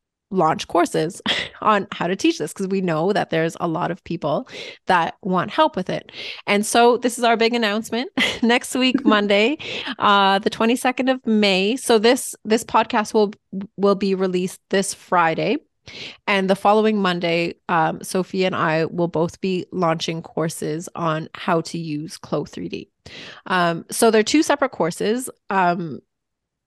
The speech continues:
Speaker 1: as we've talked about, Sophia's background is strongly rooted in pattern drafting, and my background was more rooted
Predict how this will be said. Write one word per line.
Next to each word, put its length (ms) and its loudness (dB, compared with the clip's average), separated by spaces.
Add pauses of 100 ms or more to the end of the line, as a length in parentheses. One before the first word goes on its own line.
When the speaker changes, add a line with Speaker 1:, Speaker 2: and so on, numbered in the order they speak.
(140)
Speaker 1:
as 180 4
we've 140 2
talked 240 0
about, 200 2
Sophia's 540 0
background 800 -2
is 380 0
strongly 640 0
rooted 540 -4
in 260 -4
pattern 320 -2
drafting, 520 -2
and 200 -4
my 160 -2
background 600 -4 (340)
was 220 4
more 440 4
rooted 480 0